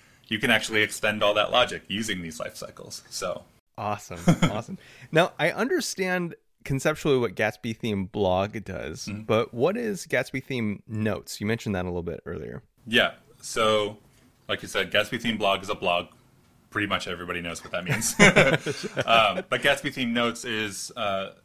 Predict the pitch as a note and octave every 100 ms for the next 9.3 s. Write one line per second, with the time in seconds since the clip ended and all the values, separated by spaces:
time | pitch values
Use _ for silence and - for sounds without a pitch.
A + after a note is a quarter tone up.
0 | _ - D3+ C#3 C#3 D3 C#3+ A#2 A#2+ B2
1 | G#2+ G2+ G#2 G2+ G2+ F2+ F2+ F#2 F2 E2
2 | E2+ E2 D#2+ E2 F2+ F2+ F2+ F2 _ F#2+
3 | F#2 F2+ F#2 F#2+ F#2+ G2+ G2+ F#2+ F#2 F2+
4 | F2+ - A2+ G#2 G2 G#2 A#2+ - G#2 G#2
5 | G2+ G2 F#2+ F#2+ F#2 - _ _ _ _
6 | - A#2 D3 D#3+ E3 C3+ G#2 G2 G2+ -
7 | G2+ F#2+ F#2 - G#2+ F#2+ F#2 F2+ F2 F2
8 | G2+ F2+ F2 - - F2+ F2 F2+ F#2 G2+
9 | F#2+ F2+